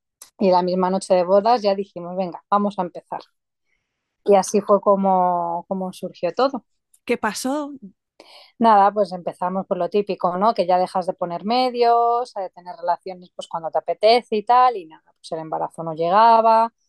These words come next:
Speaker 1: Al principio, bueno, pues los primeros meses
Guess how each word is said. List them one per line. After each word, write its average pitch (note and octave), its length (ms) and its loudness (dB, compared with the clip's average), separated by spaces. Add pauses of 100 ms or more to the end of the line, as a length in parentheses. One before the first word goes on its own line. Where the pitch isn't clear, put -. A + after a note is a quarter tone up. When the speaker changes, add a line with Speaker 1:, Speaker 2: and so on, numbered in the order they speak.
(640)
Speaker 1:
Al A3 160 2
principio, A#3 540 -2
bueno, A#3+ 400 -2
pues G3+ 140 -10
los F#3 180 -14
primeros A#3 840 2
meses C4 640 -2